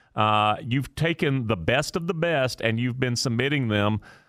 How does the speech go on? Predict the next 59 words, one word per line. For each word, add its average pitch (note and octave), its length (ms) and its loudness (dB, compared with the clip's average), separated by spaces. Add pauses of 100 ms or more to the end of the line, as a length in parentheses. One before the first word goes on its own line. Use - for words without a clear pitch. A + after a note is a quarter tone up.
(160)
uh, G2+ 240 2
to - 140 -6
P A#2+ 240 0
S G2 160 0
A. D3 260 2
Now, G2+ 160 2
the A#2+ 120 2
interesting - 400 -2
thing A#2+ 260 -2
is, A2 340 2
sixty-seven D#3+ 800 0
was A#2+ 240 -2
the A2 80 -2
first - 380 -2
set C3+ 220 0
that A2 100 0
I G#2+ 60 2
started G#2 380 0
working C#3 320 0
on G2 160 2
about F#2 220 -4
seven G2+ 340 -2
years F#2 280 -2
ago, F2+ 380 -2 (420)
and A2 440 2
I A2 100 0
realized C#3 480 0
about A#2 220 0
a G#2+ 40 0
year A#2 340 0
into C3+ 400 0
it, G#2+ 160 -2
"Well, A#2 140 0
I'm C4 80 -2
gonna A3+ 120 0
expand D#3+ 480 0
and G#2+ 120 0
collect C3 240 -4
some A2 120 -4
other E3+ 180 0
sets." - 400 -2 (920)
I D#3 100 4
was G#3+ 200 0
expecting E3 720 0
that B2+ 160 0
when C3 120 0
you C3 120 -2
looked D3+ 200 0
at D3 60 -4
my C3+ 120 2
sixty-seven D#3+ 680 -2
set, A#2+ 280 0
you B2 120 -2
would B2 100 0
have A#2 180 2
fewer D3+ 380 -2
to C#3 160 -2
submit B2+ 500 -2
because A#2+ 400 -2